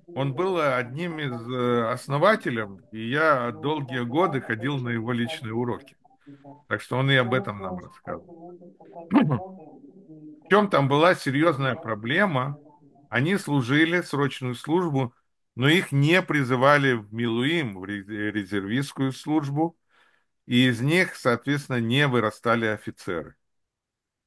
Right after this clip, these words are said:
Этот весь процесс щас должен перемениться, должен расшириться. Вот див-, дивизия, она уже даст. Так что нам нет нужды, вот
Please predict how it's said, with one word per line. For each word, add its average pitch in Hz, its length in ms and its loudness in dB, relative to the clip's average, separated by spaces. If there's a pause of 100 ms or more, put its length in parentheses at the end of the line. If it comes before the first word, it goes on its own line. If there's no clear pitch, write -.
(540)
Этот 143 400 2
весь 160 220 2
процесс 143 460 0
щас 107 220 0
должен 120 360 0
перемениться, 147 680 -4
должен 98 340 -8
расшириться. 107 680 -6 (540)
Вот 101 220 -4
див-, 117 320 0
дивизия, 123 580 4
она 117 240 2
уже 127 240 0
даст. 104 340 -4 (600)
Так 127 160 0
что - 180 -6
нам 143 300 2
нет 180 300 2
нужды, 143 800 0
вот 117 160 -8